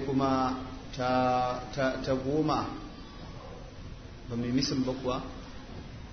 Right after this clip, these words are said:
Ta goma sha ɗaya dai ita ce Maimunatu bintul Harith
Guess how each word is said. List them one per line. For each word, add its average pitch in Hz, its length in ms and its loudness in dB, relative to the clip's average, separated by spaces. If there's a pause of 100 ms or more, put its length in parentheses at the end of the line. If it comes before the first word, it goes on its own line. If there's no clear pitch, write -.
(160)
Ta 143 80 6
goma 160 280 10
sha 131 220 6
ɗaya 117 180 2
dai 117 180 -2
ita 135 180 -2
ce 127 340 0 (1500)
Maimunatu 123 640 4
bintul 123 420 0
Harith 131 460 6